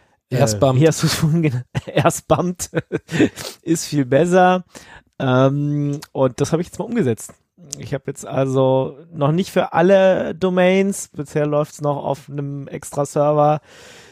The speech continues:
Speaker 1: der sozusagen, naja,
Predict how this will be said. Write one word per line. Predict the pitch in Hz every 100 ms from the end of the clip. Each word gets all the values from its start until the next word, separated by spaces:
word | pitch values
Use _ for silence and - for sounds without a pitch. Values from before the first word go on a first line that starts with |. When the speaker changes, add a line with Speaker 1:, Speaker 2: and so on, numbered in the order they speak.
| _ _
Speaker 1:
der | 135 131 139 139 139 139 107 _ _ _
sozusagen, | - 131 - 127 127 127 131 131 127 117 _
naja, | 123 123 127 127 139